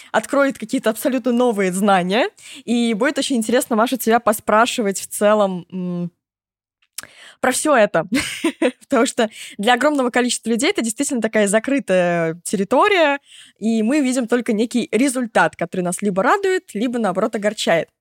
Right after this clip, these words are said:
Ну и, собственно, Маш, хочется сразу начать с того, э, ну, чуть-чуть расскажи, как ты в целом попала,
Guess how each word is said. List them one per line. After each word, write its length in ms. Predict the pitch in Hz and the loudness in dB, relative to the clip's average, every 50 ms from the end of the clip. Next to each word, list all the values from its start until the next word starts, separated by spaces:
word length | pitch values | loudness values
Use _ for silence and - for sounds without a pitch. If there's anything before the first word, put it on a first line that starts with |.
| _ - - - - - - | _ -20 -20 -18 -14 -6 -2
Ну 100 | 240 320 | 0 0
и, 60 | 370 | 0
собственно, 440 | - 359 320 - - - 269 269 262 | 0 -2 -2 -4 -4 -2 -2 0 2
Маш, 200 | 262 254 254 - | 2 0 0 0
хочется 320 | - 285 294 - - 262 | -2 -2 -2 -2 -4 -4
сразу 260 | - - 254 262 247 240 | 0 2 2 2 2 0
начать 280 | 233 - - 247 240 - | 0 0 0 0 0 -2
с 60 | - | -2
того, 380 | - 233 233 214 247 302 370 403 | 0 0 2 4 4 4 4 4
э, 580 | 415 370 - - _ - 202 208 208 202 202 165 | 4 2 0 0 _ 0 2 4 4 4 4 2
ну, 200 | - 294 311 - - _ _ | 0 -2 -4 -4 -6 _ _
чуть-чуть 300 | - - 302 - 349 - | -4 -2 -2 0 0 -2
расскажи, 380 | 294 254 - - 247 240 277 254 | -2 -4 -2 0 0 0 0 -2
как 140 | 254 - _ | -2 -2 _
ты 100 | 254 240 | -2 -4
в 60 | - | -2
целом 300 | - 269 254 233 202 196 | 0 2 2 2 2 2
попала, 580 | - 220 220 - 254 339 508 523 302 226 185 | 0 -2 2 4 4 4 4 4 2 0 -2